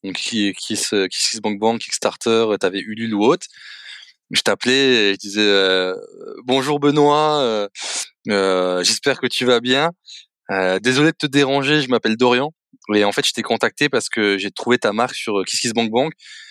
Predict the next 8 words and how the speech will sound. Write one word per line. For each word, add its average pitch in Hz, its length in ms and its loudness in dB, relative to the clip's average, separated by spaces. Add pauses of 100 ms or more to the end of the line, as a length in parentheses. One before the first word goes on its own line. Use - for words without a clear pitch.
(200)
Euh, 101 140 0
je 101 80 -2
l'ai 107 140 2
trouvée, 123 400 0
euh, 113 480 4 (500)
euh, 95 400 2
hyper 151 300 0
attirante 147 540 2